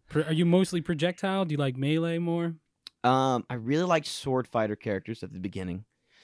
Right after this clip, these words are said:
Speaker 2: Still do, 'cause I, um, I love characters with a counter. It's a very favorite of mine.
Speaker 1: Yeah.
Speaker 2: Um, but I've, I don't know, I guess I'm slightly evolving a little bit.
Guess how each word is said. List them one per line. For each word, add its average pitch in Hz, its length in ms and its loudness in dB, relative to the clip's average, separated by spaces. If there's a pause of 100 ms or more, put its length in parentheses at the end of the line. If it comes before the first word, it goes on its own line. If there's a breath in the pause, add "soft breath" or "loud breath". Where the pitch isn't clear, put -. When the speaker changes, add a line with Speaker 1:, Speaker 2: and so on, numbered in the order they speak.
(200 soft breath)
Speaker 2:
Still 135 260 2
do, 110 240 0
'cause 98 240 -6
I, 98 80 0 (100)
um, 92 440 -2
I 101 100 -4
love 107 320 -2
characters 104 380 -4
with 90 80 -10
a 90 40 -8
counter. 123 440 -6 (160)
It's - 180 -16
a 85 160 -10 (260)
very 104 580 0
favorite 104 500 -2
of 98 80 -4
mine. 110 480 -2
Speaker 1:
Yeah. 127 240 -6 (340 loud breath)
Speaker 2:
Um, 110 540 2 (580)
but 139 220 6
I've, 131 560 4 (680)
I - 40 -12
don't 120 100 -8
know, 120 60 -4
I 101 220 0
guess 117 180 0
I'm 104 180 -2
slightly 113 840 2
evolving 104 600 0
a 98 40 -4
little 98 220 -2
bit. 92 260 0